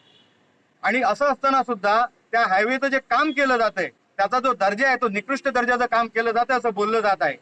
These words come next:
तर आजच्या या निवेदनाच्या माध्यमातून काँग्रेस पक्षाच्या वतीने आपण मागणी केली आहे की या हायवेच्या कामाच्या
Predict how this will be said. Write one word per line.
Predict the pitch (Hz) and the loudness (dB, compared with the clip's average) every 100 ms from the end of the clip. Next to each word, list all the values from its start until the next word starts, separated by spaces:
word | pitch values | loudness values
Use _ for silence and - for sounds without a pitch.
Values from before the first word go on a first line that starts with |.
| _ _ - | _ _ -2
तर | 196 | 0
आजच्या | 214 208 262 | 0 0 0
या | 254 | 2
निवेदनाच्या | 226 226 247 254 254 | 2 0 0 0 0
माध्यमातून | 233 220 240 247 247 277 | 0 0 0 0 0 -4
काँग्रेस | 269 220 226 233 | 0 -2 0 -2
पक्षाच्या | 233 240 226 | -2 -2 0
वतीने | 226 220 247 | 0 -2 0
आपण | 254 226 214 | 0 0 0
मागणी | 190 214 262 | 0 0 0
केली | 262 240 | 0 2
आहे | 208 | 2
की | - _ _ - 196 | 0 _ _ -14 -2
या | 208 254 220 | 0 0 2
हायवेच्या | 196 220 240 247 | 0 2 0 0
कामाच्या | 247 214 214 226 220 240 | 0 0 0 0 0 -2